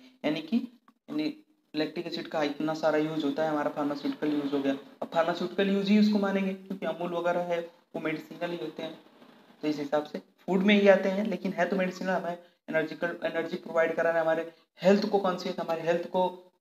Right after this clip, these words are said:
अच्छी रख रहे हैं, यानी वही से होता है। medicine का मतलब क्या होता है? हमारी health को मेंटेन करें,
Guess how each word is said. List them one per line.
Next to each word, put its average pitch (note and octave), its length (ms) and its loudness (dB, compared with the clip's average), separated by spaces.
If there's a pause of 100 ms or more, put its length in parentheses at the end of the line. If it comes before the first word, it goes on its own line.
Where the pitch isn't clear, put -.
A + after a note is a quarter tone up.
(100)
अच्छी - 280 0
रख F#3 180 6
रहे D#3+ 140 2
हैं, D#3+ 80 0
यानी F3 280 -2
वही F#3 280 0
से G3+ 100 0
होता G3 180 2
है। F#3+ 60 2
medicine F#3+ 320 -2
का G3 80 2
मतलब F#3+ 300 0
क्या E3+ 120 4
होता D#3 140 0
है? D3+ 40 -2
हमारी D3+ 160 -4
health D#3 200 -6
को F3 80 -6
मेंटेन E3+ 360 -4
करें, C3+ 220 -4